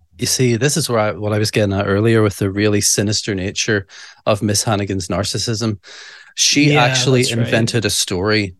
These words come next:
Speaker 1: to tell Annie to keep her in a state of suffering for parents that were never gonna come back. And
Speaker 2: Yeah.
Speaker 1: she drew gratification from that for Annie's entire life.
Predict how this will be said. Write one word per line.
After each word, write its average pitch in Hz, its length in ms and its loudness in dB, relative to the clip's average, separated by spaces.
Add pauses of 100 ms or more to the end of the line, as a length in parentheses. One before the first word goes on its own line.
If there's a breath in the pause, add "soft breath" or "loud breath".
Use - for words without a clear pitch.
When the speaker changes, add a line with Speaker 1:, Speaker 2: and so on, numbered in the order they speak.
(500)
Speaker 1:
to 120 120 -4
tell 110 380 2
Annie 104 440 0
to - 120 -4
keep 139 400 -2
her 123 160 2
in 104 160 -2
a 98 40 -4
state 104 280 -2
of 101 80 -4
suffering 104 580 -2 (800 loud breath)
for 113 200 -2
parents 110 440 -2
that 117 100 -4
were 104 120 -6
never 104 220 -2
gonna 95 200 -4
come 92 200 -8
back. 98 360 -4 (1300)
And 117 220 4
Speaker 2:
Yeah. 135 180 2
Speaker 1:
she 131 360 2
drew 117 260 0
gratification 104 760 -2
from 110 180 -4
that 98 220 -4
for 98 220 -4
Annie's 92 320 -6
entire 92 320 -4
life. 90 340 -8